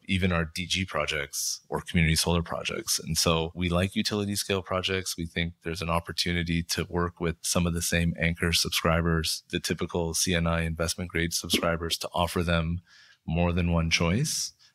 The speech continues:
Because again, community solar is all about providing choice. And we think it's great to be able to offer a credit to a subscriber in a market, but it would also be great to provide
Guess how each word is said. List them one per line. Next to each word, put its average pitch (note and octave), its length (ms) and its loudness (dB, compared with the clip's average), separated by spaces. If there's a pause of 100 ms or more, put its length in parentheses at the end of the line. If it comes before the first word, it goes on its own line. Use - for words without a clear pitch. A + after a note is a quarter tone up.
Because F#2 260 0
again, F2 260 2
community E2+ 320 0
solar E2 320 -2
is D#2+ 100 -6
all D#2+ 160 -2
about D#2 360 -10
providing E2 400 0
choice. F2 520 0
And D#2+ 240 -8
we E2 80 -4
think F2 220 -2
it's D#2+ 140 0
great F2+ 260 0
to - 100 -8
be E2+ 120 -2
able E2+ 220 0
to F2 320 -2 (100)
offer E2+ 340 0
a D#2 60 -2
credit F#2 420 -4
to F2 160 -4
a E2+ 40 -2
subscriber E2 800 -2
in E2+ 140 0
a E2+ 40 4
market, E2+ 520 2
but E2 100 -2
it E2 120 0
would E2 100 0
also D#2+ 300 0
be E2 120 -4
great D#2+ 300 -2
to - 80 -8
provide D#2+ 440 -2